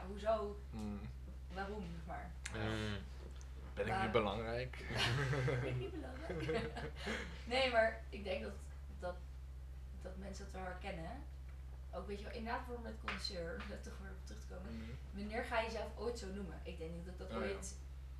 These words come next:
Speaker 1: soort van als ti-, ja,
Speaker 2: Op je
Speaker 1: dat
Speaker 2: businesscard misschien.
Speaker 1: Nee, <laughs> ja, maar dat
Speaker 2: <laughs>
Speaker 1: zou je toch dan,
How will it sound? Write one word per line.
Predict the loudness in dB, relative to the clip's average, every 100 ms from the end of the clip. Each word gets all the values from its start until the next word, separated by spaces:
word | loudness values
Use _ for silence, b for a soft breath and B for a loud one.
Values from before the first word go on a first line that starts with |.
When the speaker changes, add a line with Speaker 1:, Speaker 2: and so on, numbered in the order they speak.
| -6 -6
Speaker 1:
soort | -6 -4
van | -2 -2 -2
als | -4 -6
ti-, | -6 -4
ja, | -2
Speaker 2:
Op |
je | 0
Speaker 1:
dat | 6
Speaker 2:
businesscard | 6 6 2 4 4 2
misschien. | -2 -2 0 4
Speaker 1:
Nee, | 6 4 6
<laughs> |
ja, | 6 6
maar | 6 8
dat | 8 8
Speaker 2:
<laughs> |
Speaker 1:
zou | 4
je | 2
toch | 0
dan, | 0 0